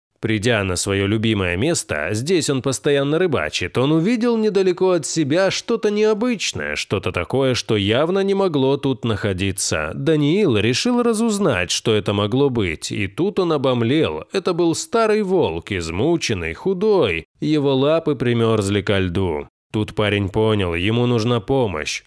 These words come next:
Он облил лапы волка горячим чаем, чтобы они оттаяли. Всё получилось. Парень собрал все вещи, закинул худого волка на плечо и отправился домой. Дома он его поселил в курятнике, отогрел, накормил, напоил.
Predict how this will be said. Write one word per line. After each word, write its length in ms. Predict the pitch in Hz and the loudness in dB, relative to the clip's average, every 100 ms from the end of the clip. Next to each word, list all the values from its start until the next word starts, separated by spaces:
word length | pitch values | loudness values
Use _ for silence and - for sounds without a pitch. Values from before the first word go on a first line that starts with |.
| - | -4
Он 180 | 143 160 | -2 0
облил 380 | 139 143 226 220 | 0 0 2 2
лапы 300 | 208 202 185 | 2 2 2
волка 440 | 165 196 185 175 | 2 2 2 0
горячим 520 | 135 135 143 - 160 | 2 2 0 0 -2
чаем, 520 | 151 208 180 110 90 | 0 2 2 2 0
чтобы 380 | 87 - 110 110 | -4 -2 0 2
они 200 | 107 113 | 2 2
оттаяли. 720 | 117 120 - 104 82 78 76 73 _ - | 0 0 -2 0 0 -2 -4 -6 _ -10
Всё 340 | - 226 233 | -4 0 0
получилось. 960 | 220 185 156 - 160 147 92 76 - - | 2 0 2 0 -2 0 0 -4 -6 -4
Парень 320 | 113 104 101 | 0 2 0
собрал 420 | 95 107 101 98 | -2 -2 0 0
все 240 | 95 - 98 | 0 -2 0
вещи, 460 | 113 151 - 87 | 0 0 -2 -4
закинул 540 | 80 107 165 240 226 202 | -2 -2 0 0 0 0
худого 440 | - 185 180 160 | 0 2 2 2
волка 380 | 143 147 143 135 | 2 2 0 0
на 140 | 120 104 | 0 0
плечо 500 | 104 95 - 190 185 | -2 -2 0 2 2
и 120 | 151 | 2
отправился 920 | 135 110 151 202 214 190 175 - 135 | 0 -2 -2 0 2 2 0 -2 0
домой. 640 | 117 107 110 107 78 67 _ _ - | 0 0 -2 -2 -4 -8 _ _ -12
Дома 380 | 95 127 139 107 | -2 2 2 2
он 200 | 95 101 | 0 0
его 260 | 104 107 | 0 2
поселил 460 | 104 107 120 110 110 | 2 0 0 0 0
в 100 | 95 | 0
курятнике, 760 | 131 135 127 101 87 85 - 78 | 0 2 2 0 -4 -6 -4 -2
отогрел, 760 | 104 - 214 143 120 139 165 | -2 0 0 2 2 2 2
накормил, 720 | 143 101 95 85 92 139 160 135 | 0 -2 -2 -2 -2 0 0 0
напоил. 720 | 113 92 87 87 90 73 | -2 -2 -2 -2 -4 -6